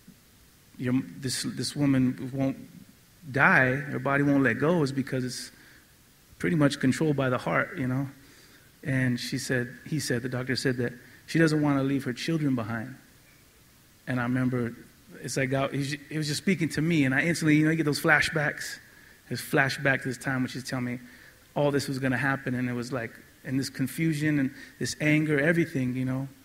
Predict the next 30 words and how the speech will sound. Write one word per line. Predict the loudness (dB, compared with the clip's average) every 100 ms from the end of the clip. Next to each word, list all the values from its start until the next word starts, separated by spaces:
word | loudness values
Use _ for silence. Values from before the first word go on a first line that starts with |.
| -20 -20 -4
Here | 0 4
I | 4
am | 6 4 2 0
confused, | -4 0 2 2 2
and | 2
my | 2
mom | 0 0
seems | 2 2
like | 0
she's | -2 -2
got | 2 2
it |
all | 0
figured | -2 -4 0 2
out, | 2 0
and | -2 -4 -6 -20 -20 -8
I'm | -2 0
the | 0
one | 0
that's | -2 -2
bitter, | 2 4 4
I'm | 2 4
the |
one | 4 4
that's | 2 0
mad, | 2 2 -2 -14 -20 -8
I'm | -2 0
the |
one | 2 2
that's | -2